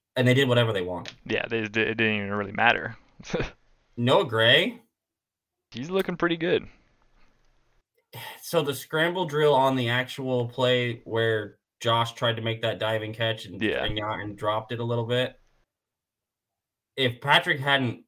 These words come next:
Speaker 1: rolled out and ran, and he probably still could have thrown it to Noah if he really chose to, but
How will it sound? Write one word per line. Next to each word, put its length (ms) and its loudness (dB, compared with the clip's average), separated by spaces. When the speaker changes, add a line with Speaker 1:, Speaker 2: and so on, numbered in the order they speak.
Speaker 1:
rolled 360 2
out 260 4
and 180 -4
ran, 460 -2
and 140 -10
he 160 -10
probably 300 -2
still 220 -6
could 160 -10
have 80 -16
thrown 200 -6
it 80 -14
to 80 -10
Noah 240 -4
if 60 -12
he 100 -8
really 260 -4
chose 320 -2
to, 260 -6
but 320 8